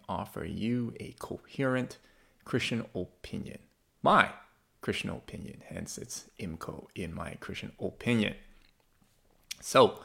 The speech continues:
what topped the news this past week?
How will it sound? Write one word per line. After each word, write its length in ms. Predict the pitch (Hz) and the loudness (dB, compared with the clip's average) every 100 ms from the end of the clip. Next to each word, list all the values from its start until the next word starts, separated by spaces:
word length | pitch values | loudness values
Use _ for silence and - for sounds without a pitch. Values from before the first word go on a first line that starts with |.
| - - - - | -18 -18 -20 2
what 200 | 113 123 | 4 6
topped 300 | 127 113 - | 6 6 4
the 60 | |
news 380 | 101 101 101 - - _ _ | -2 0 0 -2 -10 _ _
this 300 | 101 107 113 | 4 6 6
past 540 | - 117 104 104 - 120 | 4 4 4 2 -6 -2
week? 420 | 123 110 - | -2 -2 -8